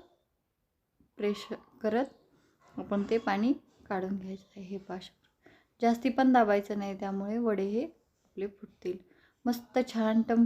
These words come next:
फुगलेले आहेत आपले वडे. हे पहा, आणि मी छोटे छोटेच बनवलेले आहेत, जास्ती मोठे बनवलेले नाहीत. हे पहा, मस्त सॉफ्ट आपले वडे हे तयार आहेत.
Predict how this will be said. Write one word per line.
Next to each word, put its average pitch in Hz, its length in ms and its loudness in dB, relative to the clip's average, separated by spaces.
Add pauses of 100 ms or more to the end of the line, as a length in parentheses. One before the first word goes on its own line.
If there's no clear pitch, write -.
फुगलेले 196 380 -2
आहेत 202 260 -6
आपले 185 240 -10
वडे. 190 240 -8 (840)
हे 190 80 -4
पहा, 190 300 -10 (100)
आणि 226 220 6
मी 240 240 6
छोटे 226 300 4
छोटेच 240 240 0
बनवलेले 196 500 2
आहेत, 196 240 -8
जास्ती 196 300 -8
मोठे 214 460 -6 (600)
बनवलेले 190 600 -4
नाहीत. 220 300 -2 (2000)
हे 196 80 -10
पहा, 190 240 -8
मस्त - 540 -12
सॉफ्ट 202 600 -6
आपले 247 340 -8 (560)
वडे 202 240 0
हे 202 200 0 (100)
तयार 311 260 0
आहेत. 233 480 -2